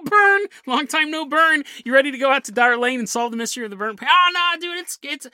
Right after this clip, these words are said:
I got, like, finals. <laughs> We're not in high school anymore. We graduated." "Yeah, but I finally have <laughs> decided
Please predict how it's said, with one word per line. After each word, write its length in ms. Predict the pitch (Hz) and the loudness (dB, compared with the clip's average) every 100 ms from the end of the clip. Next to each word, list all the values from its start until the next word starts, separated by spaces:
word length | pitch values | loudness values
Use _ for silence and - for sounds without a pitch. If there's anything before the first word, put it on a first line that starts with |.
| _ - 233 | _ -16 -12
I 80 | |
got, 260 | 240 285 269 | -4 -2 0
like, 180 | 269 247 | -2 -4
finals. 680 | - 254 269 262 202 233 | -6 -4 -4 -4 -8 -12
<laughs> 500 | 208 165 - 196 - | -16 -20 -18 -18 -8
We're 80 | 320 - | -6 -2
not 280 | 381 440 381 | 0 2 0
in 80 | - | -2
high 100 | 415 | -2
school 320 | - - 254 | -2 -6 -4
anymore. 360 | 233 220 208 190 | -4 -4 -2 -4
We 100 | 214 | -4
graduated." 540 | 247 262 240 202 175 208 | -8 -10 -8 -10 -12 -4
"Yeah, 340 | 311 294 254 | 0 0 -2
but 200 | 196 220 - - - - | -6 -10 -10 -20 -20 -20
I 260 | - 196 208 | -8 -6 -6
finally 720 | - - - 226 254 254 247 | -10 -20 -2 2 2 0 -4
have 80 | 233 | -4
<laughs> 100 | 247 | 0
decided 460 | - 320 302 294 | 2 4 4 4